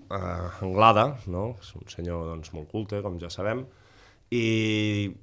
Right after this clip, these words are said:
una mica a rebufo de tot el que està passant a Europa, on estan augmentant aquests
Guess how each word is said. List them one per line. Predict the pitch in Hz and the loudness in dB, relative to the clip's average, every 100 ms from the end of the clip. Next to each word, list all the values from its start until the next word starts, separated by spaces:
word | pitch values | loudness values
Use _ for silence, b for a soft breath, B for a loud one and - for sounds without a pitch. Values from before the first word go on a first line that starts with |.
| - | -4
una | 123 120 | 0 4
mica | 135 131 117 | 6 8 8
a | |
rebufo | 113 113 127 - 107 | 8 6 4 6 4
de | 104 | 4
tot | 110 110 | 0 0
el | 113 | 0
que | 113 | 0
està | 120 | 0
passant | 107 110 104 | 0 2 2
a | |
Europa, | 101 110 104 123 | 4 4 4 2
on | 113 95 | -2 -6
estan | 90 107 107 | -4 -2 0
augmentant | 107 104 101 104 | 2 2 2 2
aquests | 101 98 | 0 -2